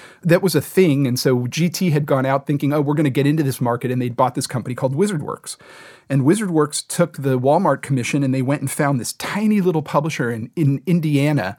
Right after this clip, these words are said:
called Sunstorm, and they gave him a hundred twenty-five grand.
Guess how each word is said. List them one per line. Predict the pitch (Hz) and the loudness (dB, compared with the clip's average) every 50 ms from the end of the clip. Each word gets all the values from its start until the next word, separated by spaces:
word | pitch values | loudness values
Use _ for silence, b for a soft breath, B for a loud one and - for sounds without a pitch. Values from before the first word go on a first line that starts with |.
| B B B B B B - | B B B B B B -4
called | - 147 127 117 | -2 -2 -2 0
Sunstorm, | - - - 151 151 170 170 - - - 123 90 87 95 95 117 139 139 - - | -2 -2 0 0 0 0 -2 -4 -6 -6 -6 -6 -4 -6 -6 -8 -10 -10 -6 -2
and | 139 143 | 0 0
they | 139 | 2
gave | 127 151 151 156 156 | 2 2 2 2 2
him | 143 | 2
a | 127 | 0
hundred | - - 175 170 170 156 143 | 0 0 0 0 0 0 -2
twenty-five | - - 185 151 147 143 143 - 139 131 127 117 | -2 -2 0 0 2 2 2 2 2 0 0 -2
grand. | 113 131 131 123 120 101 92 113 113 - | -4 -4 -4 -4 -4 -6 -8 -10 -12 -12